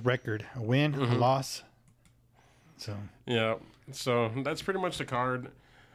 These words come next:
Speaker 2: Uh, not too crazy excited. I, I'll definitely watch it still. Um, but just hop on the main card, see what happens and plays out. Um, because this is, like, this is the time of the year that leads up to the end of the year, right when you put a whole bunch of fights in, like, November, December, and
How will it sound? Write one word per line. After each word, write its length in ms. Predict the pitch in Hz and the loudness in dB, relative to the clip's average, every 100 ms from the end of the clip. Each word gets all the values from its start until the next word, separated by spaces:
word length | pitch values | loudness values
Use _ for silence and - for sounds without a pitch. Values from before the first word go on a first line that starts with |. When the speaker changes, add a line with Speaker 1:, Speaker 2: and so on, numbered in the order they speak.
| - - | -16 -8
Speaker 2:
Uh, 340 | 143 143 139 | -6 -4 -4
not 360 | 147 170 180 - | -2 -2 -2 -2
too 640 | 180 175 175 175 170 165 151 | 0 2 2 2 2 0 0
crazy 340 | 170 170 165 | 0 0 0
excited. 520 | 165 139 160 156 165 | -2 -2 -2 0 0
I, 160 | 156 92 | 0 -2
I'll 120 | 139 | -2
definitely 360 | 139 147 156 127 | -2 -2 -2 -2
watch 280 | 120 113 - | -2 -4 -8
it 60 | 139 | -12
still. 360 | - 160 160 143 - - - | -8 -4 -4 -6 -14 -20 -10
Um, 480 | 117 110 107 107 107 | -4 -2 -2 -4 -6
but 140 | 120 | -6
just 160 | 127 127 | -6 -6
hop 180 | 131 127 | -6 -4
on 80 | 123 | -2
the 60 | |
main 180 | 120 123 | -2 -2
card, 480 | 123 120 120 117 113 | -2 0 0 -4 -8
see 120 | - | -6
what 100 | 120 | -2
happens 460 | 120 117 120 123 127 | -2 -2 -4 -8 -10
and 100 | 120 | -8
plays 240 | 123 120 | -6 -4
out. 300 | 123 127 - - _ _ _ _ - - _ | -4 -6 -8 -20 _ _ _ _ -20 -20 _
Um, 460 | 113 113 110 107 110 | -4 0 2 2 0
because 260 | 110 120 117 | -2 -4 -2
this 180 | 135 | -6
is, 200 | 156 139 | -6 -6
like, 260 | 143 135 202 - _ _ - - _ _ 139 | -2 -2 -4 -12 _ _ -20 -20 _ _ -4
this 180 | 131 160 | -2 0
is 120 | 139 | -2
the 80 | 117 | 0
time 180 | 139 | 2
of 60 | 131 | 4
the 40 | |
year 100 | 127 | 4
that 120 | 127 120 | 2 2
leads 200 | 127 131 | 0 0
up 80 | 120 | -2
to 80 | |
the 140 | 131 120 | -4 0
end 120 | 143 | 0
of 80 | 139 | 0
the 80 | 135 | 2
year, 180 | 139 135 | 2 2
right 200 | 127 127 | 2 0
when 120 | 127 | -2
you 60 | |
put 140 | 127 127 | -2 -2
a 40 | |
whole 100 | 127 | 0
bunch 200 | 131 131 | -2 -2
of 80 | 127 | -4
fights 340 | 123 131 131 | -4 -4 -4
in, 100 | 131 | -2
like, 160 | 120 117 | -2 -2
November, 480 | 127 123 131 127 127 | -4 -2 -2 -2 -2
December, 640 | 127 139 135 131 131 127 | -2 -2 0 0 0 0
and 180 | 113 | -2